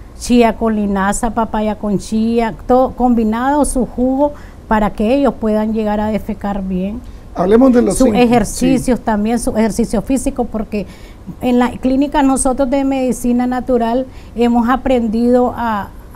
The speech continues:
Speaker 1: a mucho ejercicio, a tai chi, a Qigong. Entonces todos esos ejercicios nosotros se los enseñamos en nuestra clínica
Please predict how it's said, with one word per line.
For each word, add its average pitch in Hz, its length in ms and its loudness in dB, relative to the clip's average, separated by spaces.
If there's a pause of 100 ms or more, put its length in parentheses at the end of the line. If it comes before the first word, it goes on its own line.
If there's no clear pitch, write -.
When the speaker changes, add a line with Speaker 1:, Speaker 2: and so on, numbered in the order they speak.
Speaker 1:
a 220 200 -2
mucho 262 340 2
ejercicio, 233 680 -2
a - 40 -4
tai 196 280 -2
chi, 254 340 -2 (360)
a 214 100 -4
Qigong. 247 680 0 (300)
Entonces 233 460 0
todos 269 260 4
esos 262 280 0
ejercicios 262 540 0
nosotros 247 440 0
se 262 120 -2
los 254 140 -4
enseñamos 254 580 -2
en 277 80 0
nuestra 247 320 -2
clínica 262 520 0